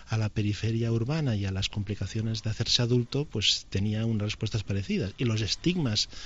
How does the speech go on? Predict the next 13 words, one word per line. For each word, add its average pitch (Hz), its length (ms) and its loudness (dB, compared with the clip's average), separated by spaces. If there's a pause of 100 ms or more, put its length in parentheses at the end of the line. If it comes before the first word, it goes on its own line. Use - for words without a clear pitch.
(240)
que 127 100 0
tenían 131 300 2
por 139 160 0
parte 135 260 -2
de 131 40 2
la 131 60 2
sociedad 156 420 -2
eran 160 200 -2
muy 208 140 0
semejantes 107 560 0
a 101 80 -2
los 95 280 -4
actuales. 85 640 -6